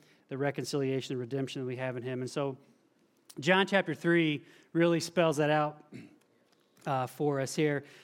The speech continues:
And I, we'll go ahead and read verses one through twenty-one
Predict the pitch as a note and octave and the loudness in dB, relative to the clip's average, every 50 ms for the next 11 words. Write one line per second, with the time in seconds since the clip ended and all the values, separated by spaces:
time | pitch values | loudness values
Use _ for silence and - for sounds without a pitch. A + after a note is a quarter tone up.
0 | - _ - F3 F3+ F3+ F3 F#3 F3+ G3 A3 A#3+ G#3 C4+ C4 A3 A3+ A3+ G#3 F#3+ | -18 _ 0 2 4 4 4 4 4 4 4 4 4 2 2 4 4 4 4 4
1 | F3+ E3 E3 F#3+ G#3 A3 A3+ A3 G#3 G3 G3+ G3 G3+ - - - - _ _ - | 4 4 4 4 4 4 4 4 4 2 2 0 -2 -6 -8 -18 -20 _ _ 0
2 | F#3+ F#3+ - E3+ D3 C3 D3+ E3+ F3+ F#3 F#3+ F#3 F#3+ F#3 F3+ E3+ - F#3 F3+ F3 | 0 2 2 0 -2 2 4 4 6 6 4 4 2 2 0 2 4 4 4 6
3 | E3+ E3+ D#3+ E3 E3+ E3+ F3 F#3+ F#3 | 6 4 4 4 4 4 4 2 0